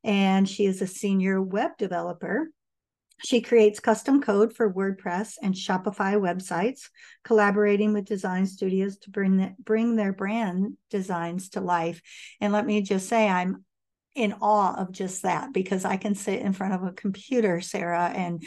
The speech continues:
try to figure things out for hours. And then somebody will tell me something like, "Oh, it's just this button." And I'll go, "Oh, okay." So, Sarah, the work you're doing is amazing,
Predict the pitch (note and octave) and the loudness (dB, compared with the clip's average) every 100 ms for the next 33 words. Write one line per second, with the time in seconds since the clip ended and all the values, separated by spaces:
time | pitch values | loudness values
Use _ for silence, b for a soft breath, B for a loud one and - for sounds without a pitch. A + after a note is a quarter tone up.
0 | B B - A#3+ A3+ A3+ B3 A#3 A3+ A#3+ | B B 0 6 6 6 4 4 2 2
1 | A3+ G#3 A#3+ G#3 F#3 - G#3+ - _ G#3 | 2 2 2 0 0 -2 -8 -8 _ 4
2 | G#3+ G#3 G3 F#3 F#3 F#3 B B - A3 | 6 6 4 2 -2 -4 B B -2 2
3 | A3+ A3+ - A3+ A3 G#3+ G#3+ A3 - A3 | 4 2 2 2 4 6 6 4 0 0
4 | G#3 G3+ - G3+ G3 G3+ F#3 F#3 - C4+ | 0 -4 -2 -4 -4 -2 -2 -2 -6 -2
5 | C#4+ C4+ G#3+ G#3+ - B3 A#3+ - - B3 | 0 2 0 -4 -8 -4 -4 -4 -4 -4
6 | - F#3 F3+ G#3+ F#3+ B3 G3 G3+ G3+ F#3+ | -2 0 2 2 0 0 -2 -2 0 0
7 | - F#3+ B B _ _ _ B4 A#4+ G4+ | 0 -4 B B _ _ _ -2 2 4
8 | - G3 - - - F#3 - - B3+ E4+ | 4 0 0 -4 -6 -8 -10 -2 2 2
9 | F4 - F#4+ G4+ G#3+ - F#3+ F#3 - E4+ | 0 2 4 6 4 0 -2 -4 4 6
10 | A#3+ G3 - G#3+ - C4 C4 B3+ A#3 C4+ | 6 4 0 -2 0 4 4 2 2 0
11 | C#4 C4+ B3 B3 C4 A3 A3 C#4 G#3+ G#3 | 0 -4 -2 0 0 0 -2 -6 -6 -6
12 | G#3+ F#3 G3 F#3+ G3+ G3 G3+ G3 G#3 | -6 -4 -2 0 -2 -2 -2 0 -2